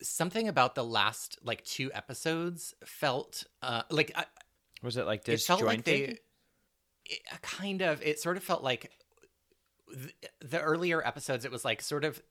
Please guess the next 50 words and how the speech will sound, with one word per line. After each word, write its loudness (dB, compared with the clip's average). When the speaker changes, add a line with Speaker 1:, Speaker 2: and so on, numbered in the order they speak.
Speaker 1:
kind -2
of 0
like 2
Sex -2
Education, -2
where 0
they, 0
like, 0
focused -4
on -2
a 2
character -4
as -8
a -8
way 0
to 0
talk -4
about -4
all -4
the -16
characters. -2
Speaker 2:
Mm-hmm. -8
Yeah. -4
Speaker 1:
Or 10
kind 0
of -2
like 2
Orange -2
is -4
the 0
New -2
Black, 2
how 0
they 0
center -4
on -4
one -2
person's -8
narrative -4
each -2
Speaker 2:
Or 6
Speaker 1:
week 4
Speaker 2:
like 4
Speaker 1:
kind -4
of -6
Speaker 2:
Dear, 6
Speaker 1:
thing. -6
Speaker 2:
Dear 2
White 4
People. -6